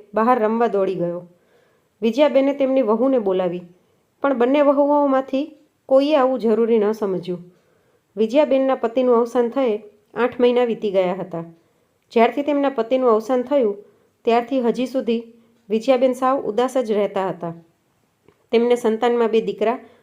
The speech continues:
અને એક દીકરી છે. દીકરીના લગ્ન એક સારા કુટુંબમાં કરાવ્યા અને બંને દીકરાના પણ લગ્ન થઈ ગયા છે. મોટા દીકરા સાગરની પત્નીનું નામ શ્રેયા છે. તેમને એક દીકરો છે જેનું નામ હેત છે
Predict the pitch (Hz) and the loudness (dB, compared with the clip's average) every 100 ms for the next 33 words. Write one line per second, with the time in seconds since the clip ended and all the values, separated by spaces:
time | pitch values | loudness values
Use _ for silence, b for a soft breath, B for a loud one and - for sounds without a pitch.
0 | B 240 254 254 208 196 220 214 196 180 | B 0 2 2 -4 -2 0 -2 -4 -6
1 | 180 b b b b b 202 240 294 294 | -8 b b b b b -4 0 0 2
2 | 262 240 233 240 - 226 233 - 220 247 | 0 0 0 -2 -2 -4 -4 -2 -2 0
3 | 247 240 233 208 202 175 165 175 165 _ | -2 -2 -2 -2 -2 -4 -4 -8 -14 _
4 | _ _ 233 247 233 240 254 202 254 262 | _ _ -4 -2 0 0 0 -2 -2 0
5 | 269 294 233 202 214 220 202 190 175 170 | 0 0 -2 0 -2 -2 -2 0 -2 -4
6 | 175 170 - _ _ _ _ _ 208 220 | -8 -10 -14 _ _ _ _ _ -2 0
7 | 247 233 247 247 220 202 226 233 247 247 | 0 -2 -2 -2 -2 -2 0 0 0 -2
8 | 240 240 240 233 226 226 196 190 220 220 | 0 2 2 2 0 -2 0 2 2 0
9 | 269 269 b b b b b - 247 277 | -4 -6 b b b b b 0 2 4
10 | 240 247 208 226 240 240 262 302 233 233 | 2 0 -2 0 2 2 0 0 2 4
11 | 220 226 220 214 214 - - 165 | 2 0 0 0 -2 -8 -8 -8